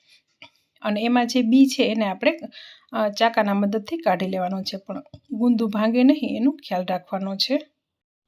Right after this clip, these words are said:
અહીંયા આપણે મેથી અને આમચૂર પાવડર છે એટલે અંદર ગુંદાની ચીકાશ કા-, કાઢવા માટે આપણે એને પલાળવાની કે એવી કોઈ જરૂર નહીં પડે, એમ જ ગુંદાનાથી ચીકાશ નીકળી જશે. તો જુઓ, હવે બધામાંથી આપણે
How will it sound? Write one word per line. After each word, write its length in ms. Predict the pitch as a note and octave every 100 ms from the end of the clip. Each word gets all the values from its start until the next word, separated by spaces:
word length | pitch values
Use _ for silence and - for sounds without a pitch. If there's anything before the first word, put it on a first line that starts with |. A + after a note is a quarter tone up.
| _ _ - _ _ - - _
અહીંયા 280 | B3 B3 B3+
આપણે 220 | B3+ B3
મેથી 400 | A#3 A#3+ B3+ A#3
અને 160 | A3 A3
આમચૂર 340 | A3 A3+ A#3
પાવડર 320 | A3 A3 A3
છે 180 | A3+ -
એટલે 260 | G3 G3 G#3
અંદર 320 | A3 A3+ A3
ગુંદાની 420 | G#3 A3+ A#3 A3+
ચીકાશ 420 | A3 A#3 A#3 A3+
કા-, 220 | - A3 A3
કાઢવા 360 | A3+ G#3+ A3+
માટે 260 | A3 G#3+ A3
આપણે 220 | G#3+ G#3+
એને 120 | G#3+
પલાળવાની 580 | G3+ G#3+ A3 G#3+ G#3+ G#3+
કે 120 | G#3
એવી 120 | A3+
કોઈ 240 | A3+ A3+ A3
જરૂર 320 | G#3 F#3+ G3
નહીં 160 | G3+ G3
પડે, 260 | G3+ G3 - - - - - B3
એમ 180 | B3
જ 140 | A#3 A3
ગુંદાનાથી 920 | G#3+ A3 G#3+ G#3 - G#3+ G#3 G#3 G#3+
ચીકાશ 360 | G#3 A3+ A3 A3+ G#3
નીકળી 300 | G3 G3+ F#3+
જશે. 380 | F#3 F3 G3 F#3+ _ _ -
તો 120 | G3+
જુઓ, 260 | A3+ G#3
હવે 120 | G3 A3+
બધામાંથી 600 | A#3+ A#3 B3+ B3 B3 B3
આપણે 340 | A#3+ A#3+ A#3+